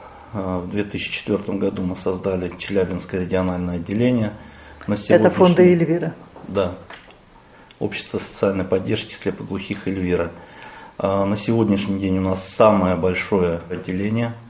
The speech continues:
Speaker 1: У нас триста слепоглухих выявлено. Больше нигде столько не выявлено. Нам это удалось сделать как? Ну,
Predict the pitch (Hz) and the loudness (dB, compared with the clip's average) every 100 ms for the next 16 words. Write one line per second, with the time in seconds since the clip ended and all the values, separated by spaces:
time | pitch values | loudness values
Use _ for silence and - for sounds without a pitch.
0 | - - - - 95 92 - - 110 98 | -20 -20 -20 -6 -4 -2 -4 -4 0 0
1 | - 92 95 95 95 92 90 - 101 113 | 0 -4 -4 -4 -4 -4 -4 -4 -6 -2
2 | 107 104 101 98 98 98 - - - - | 0 0 -2 -2 -4 -6 -12 -20 -20 -20
3 | - - - - - - - - - - | -20 -20 -20 -20 -20 -20 -20 -20 -20 -20
4 | - - - - - - - 98 95 - | -20 -20 -20 -20 -20 -16 -8 -4 -4 -4
5 | 95 87 95 98 - 110 110 117 107 - | -4 -4 -2 -4 0 -2 2 0 -2 -12
6 | - - - - 104 101 104 101 101 98 | -18 -20 -14 -6 -4 -2 0 0 0 0
7 | 98 92 - - 107 120 110 - 101 101 | 0 -4 -12 -2 2 4 4 2 -2 0
8 | 104 107 101 95 98 98 95 95 98 87 | 2 4 2 2 -2 0 -2 0 0 0
9 | - - 101 113 101 92 90 | -4 -8 -2 0 0 -2 -6